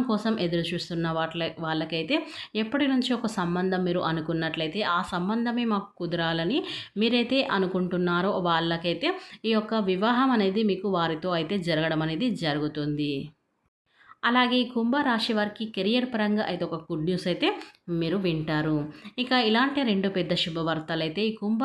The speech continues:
రాశి వారైతే ఇవి ఈ రోజైతే మీరైతే వినబోతూ ఉన్నారు. కాబట్టి ఈ కుంభ రాశి వారికి గ్రహాలు అనుకూ-, ఉండటం వల్ల వీరికి చాలా అనుకూలంగా ఉంది. రెండు గుడ్ న్యూస్‌లు కూడా వీరు రిసీవ్ చేసుకోబోతారు.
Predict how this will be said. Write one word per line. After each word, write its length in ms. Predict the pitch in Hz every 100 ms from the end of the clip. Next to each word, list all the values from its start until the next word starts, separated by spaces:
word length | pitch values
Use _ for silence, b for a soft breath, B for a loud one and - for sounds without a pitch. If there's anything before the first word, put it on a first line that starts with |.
| 269
రాశి 300 | 208 - 180
వారైతే 380 | 170 165 160 226
ఇవి 220 | 170 165
ఈ 80 | 160
రోజైతే 440 | 160 160 160 330 349 B B 175
మీరైతే 440 | 170 170 170 170
వినబోతూ 560 | 214 170 156 156 156 165 160
ఉన్నారు. 480 | 156 151 151 151 147 156 - _ _
కాబట్టి 340 | 240 226 226
ఈ 120 | 247
కుంభ 320 | 220 214 226 269 277
రాశి 280 | 240 240
వారికి 320 | 214 214 214 214
గ్రహాలు 500 | 170 175 220 233 247
అనుకూ-, 340 | 180 170 170 170 156 -
ఉండటం 400 | 170 165 170 170
వల్ల 240 | 165 170 302 381 B B
వీరికి 260 | 202 202 214
చాలా 360 | 220 214 233 226
అనుకూలంగా 640 | 190 180 175 170 170 170
ఉంది. 220 | 170 170 175
రెండు 280 | 170 170 170 175 -
గుడ్ 180 | 170 170
న్యూస్‌లు 320 | 185 220 220
కూడా 180 | 208 214
వీరు 220 | 247 180
రిసీవ్ 320 | 175 160 180 165
చేసుకోబోతారు. 840 | 175 165 - 160 170 165 175 240